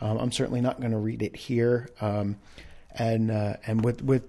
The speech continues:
if you're not familiar with Stephen Shepard, he was a, a very prolific um,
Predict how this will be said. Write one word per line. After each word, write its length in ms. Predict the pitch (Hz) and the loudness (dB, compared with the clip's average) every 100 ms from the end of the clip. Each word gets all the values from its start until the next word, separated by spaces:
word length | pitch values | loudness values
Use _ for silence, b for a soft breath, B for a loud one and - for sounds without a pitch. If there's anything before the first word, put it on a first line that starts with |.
| - | -4
if 160 | 131 139 | -2 2
you're 120 | 127 | 4
not 280 | 139 131 - | 4 4 2
familiar 340 | 120 120 117 | 2 4 4
with 120 | 110 | 2
Stephen 260 | - 107 110 | 0 0 0
Shepard, 380 | - 110 113 110 | 2 2 2 0
he 100 | 117 | 0
was 240 | 113 107 | 0 2
a, 260 | 107 - 117 | 2 2 -2
a 40 | |
very 280 | 107 139 160 | 4 8 6
prolific 640 | 160 131 117 110 113 - b b b b b | 6 2 2 2 2 0 b b b b b
um, 460 | - 107 107 107 101 | -4 -2 0 -2 -4